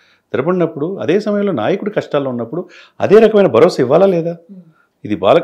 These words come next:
Speaker 1: ఇది ఒక మోరల్‌గా ఈ యొక్క సీనియర్ నాయకులంతా వాళ్ళ ఎన్నంటి ఉండాలి.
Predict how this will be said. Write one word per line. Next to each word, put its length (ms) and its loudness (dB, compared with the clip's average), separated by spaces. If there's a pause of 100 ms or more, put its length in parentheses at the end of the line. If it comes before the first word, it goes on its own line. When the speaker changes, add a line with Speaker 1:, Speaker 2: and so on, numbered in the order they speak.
Speaker 1:
ఇది 180 -10
ఒక 160 -6
మోరల్‌గా 460 4
ఈ 120 0
యొక్క 160 -4
సీనియర్ 320 -6
నాయకులంతా 600 -6 (200)
వాళ్ళ 140 -4
ఎన్నంటి 420 -8
ఉండాలి. 400 -4